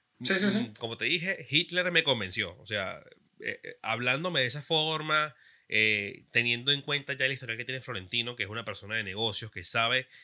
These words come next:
Speaker 2: que, que ha revolucionado el fútbol, que te dice que si el Bernabéu se usa para veinticinco partidos al año y ahora lo vamos a techar y se va a usar para conciertos cada fin de semana, pues buenísimo, le genera ingresos y, y una economía mejor a, a un equipo de fútbol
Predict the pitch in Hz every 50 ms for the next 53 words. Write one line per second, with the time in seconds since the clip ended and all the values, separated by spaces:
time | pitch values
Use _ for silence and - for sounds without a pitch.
0 | - _ _ - 104 98 - - - - - 110 120 131 139 135 131 123 110 -
1 | 101 104 110 113 120 117 - 135 123 110 104 113 120 120 117 - - 110 98 -
2 | 110 110 123 127 120 - - 120 120 123 - - - - _ _ _ _ - -
3 | 117 110 107 107 101 - - 127 117 107 110 113 110 104 101 98 98 107 110 110
4 | 101 104 110 110 107 110 117 117 135 123 107 120 117 - 131 127 123 113 107 101
5 | - - 113 110 - - - 120 113 - - 120 117 117 117 113 110 110 107 101
6 | 98 92 90 92 95 101 113 123 120 104 95 104 117 120 - 104 - - - 110
7 | 107 101 - - 101 95 101 98 - 123 113 104 101 - _ - - - _ _
8 | - 113 113 110 - 113 104 98 - - 131 123 - - 107 - - 104 104 104
9 | - 131 127 135 127 - 110 107 113 120 131 131 - - 101 87 95 95 101 131
10 | 139 135 - 107 101 95 95 110 - 113 110 110 107 101 101 104 104 107 123 139
11 | 143 - _ - - - _ - 113 110 110 110 110 117 113 - - 151 147 -
12 | _ 117 110 107 - - 107 104 101 101 113 120 127 127 - _ _ _ - 113
13 | 104 - 110 107 104 104 110 113 120 123 113 95 101 107 113 117 120 - 117 104
14 | 101 104 101 107 117 - 127 120 104 - - 123 113 117 131 139 147